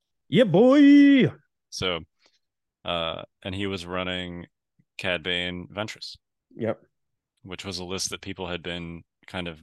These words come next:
Speaker 2: banding about as something that was interesting even before the points update. Uh, some of the predators of that list got some points increases and or nerfs.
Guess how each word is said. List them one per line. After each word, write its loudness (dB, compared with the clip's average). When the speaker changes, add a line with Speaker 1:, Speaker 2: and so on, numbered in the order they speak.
Speaker 2:
banding -8
about -6
as -10
something -8
that -10
was -16
interesting -14
even -14
before -10
the -14
points -10
update. -8
Uh, -4
some -8
of -12
the -12
predators -6
of -16
that -8
list -10
got -10
some -10
points -12
increases -16
and -12
or -12
nerfs. -10